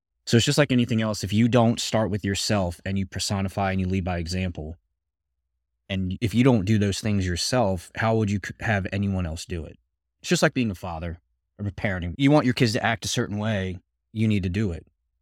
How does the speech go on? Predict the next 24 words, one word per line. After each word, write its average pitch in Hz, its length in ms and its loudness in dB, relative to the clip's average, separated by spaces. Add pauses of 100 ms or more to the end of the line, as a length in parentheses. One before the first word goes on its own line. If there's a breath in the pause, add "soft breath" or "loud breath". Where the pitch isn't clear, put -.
(160)
yourself, 104 520 -2
'cause 104 100 -2
they're 131 100 2
gonna 165 120 4
see 131 240 2
everything. 104 340 -4
They're 107 80 -10
not 117 120 -8
gonna 104 120 -4
forget 101 280 -2
anything. 95 340 -4
They're 92 80 -10
gonna 90 140 -10
call 80 180 -10
you 64 100 -14
out - 140 -16
on 73 120 -16
it. - 60 -20 (500)
So 117 180 4
if 104 80 2
you 156 100 8
wanna 156 180 6
foster 101 920 -2
whatever 107 800 2